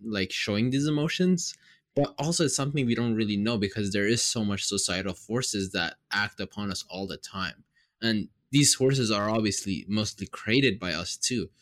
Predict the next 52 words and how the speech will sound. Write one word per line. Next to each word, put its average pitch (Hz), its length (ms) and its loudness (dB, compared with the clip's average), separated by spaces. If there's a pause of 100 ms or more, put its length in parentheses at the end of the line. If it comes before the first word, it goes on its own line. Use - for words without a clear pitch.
(600)
And 101 320 -2 (320)
it's - 300 -2 (180)
unfortunate, 120 840 0
but 80 300 -10
you 127 180 -2
can 139 120 0
see 143 240 6
it, 143 60 2
like, 120 180 -2
in 110 100 2
T 107 200 -4
V 110 140 2
shows. 95 460 -4 (160)
Uh, 87 300 -6 (240)
I 107 80 -4
don't 107 120 -2
know, 104 80 -4
a 107 60 0
man's 107 460 0
crying 101 440 -4
and 98 180 -2
they're 101 160 -4
like, 95 180 -6
"Oh, 101 240 -4
don't 107 240 -2
be 101 80 0
such 98 260 -6
a 98 40 -6
baby." 107 460 -4 (600)
And 107 300 0 (880)
one, 151 300 4
it's 120 200 2
like, 123 280 0 (580)
some, 170 400 6
okay, 131 240 4
usually 139 280 6
they 117 80 4
don't 117 220 4
even 113 160 6
say, 107 220 4
like, 98 200 2
baby. 95 260 4
They 101 140 4
say, 107 220 2
like, 95 200 2
"Why 98 120 0
are 104 80 0
you 101 100 2
being, 95 220 2
like, 90 100 0
a 82 60 -6
girl?" 92 460 -4